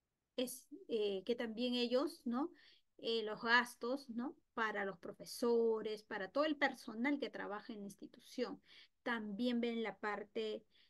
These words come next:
eh, de las aulas, ¿no? Que tienen que estar bien equipadas, con laboratorio. En la dimensión administrativa, eh, también están, ellos, eh, tienen que gestionar, ¿no?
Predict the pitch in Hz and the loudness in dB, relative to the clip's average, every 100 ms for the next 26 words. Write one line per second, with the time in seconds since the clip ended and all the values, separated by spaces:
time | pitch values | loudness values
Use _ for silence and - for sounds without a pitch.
0 | _ - 220 208 190 190 190 190 196 - | _ -6 0 0 0 -2 -2 -4 -6 -12
1 | _ 208 185 180 - 233 240 214 196 185 | _ -4 -4 -4 -2 2 4 2 -4 -8
2 | 180 247 262 226 226 208 202 - 202 196 | -6 -4 -4 -4 -8 -8 -10 -6 -6 -4
3 | 196 196 196 190 247 240 220 202 208 220 | -4 -6 -8 -2 4 6 4 0 -6 -8
4 | 202 190 180 180 233 220 202 190 196 _ | -6 -4 -6 -2 0 2 0 -4 -8 _
5 | - - _ - 226 220 208 214 214 214 | -20 -20 _ -2 -2 -2 -4 -6 -6 -10
6 | - 277 269 262 247 233 - 202 190 - | 0 2 4 4 4 0 -6 -6 -2 4
7 | 269 233 208 220 339 - _ - - _ | 6 4 0 -2 -4 -8 _ -20 -20 _
8 | _ _ - 214 202 202 220 202 233 247 | _ _ 0 2 2 0 -4 -2 4 4
9 | 240 240 - 226 214 220 220 220 - _ | 4 0 -2 -2 -2 -2 -4 -8 -14 _
10 | _ - - 233 220 220 - - 320 302 | _ -8 0 2 2 -2 -8 -16 -18 -18
11 | 302 - 220 196 196 190 202 _ _ - | -12 -2 2 2 0 -2 -6 _ _ -2
12 | 226 220 240 - 208 - 233 214 226 254 | -2 -2 -4 -4 -6 -6 -2 0 4 6
13 | 233 220 277 - _ _ _ _ - 214 | 6 2 -2 -10 _ _ _ _ -8 -4
14 | 277 | -2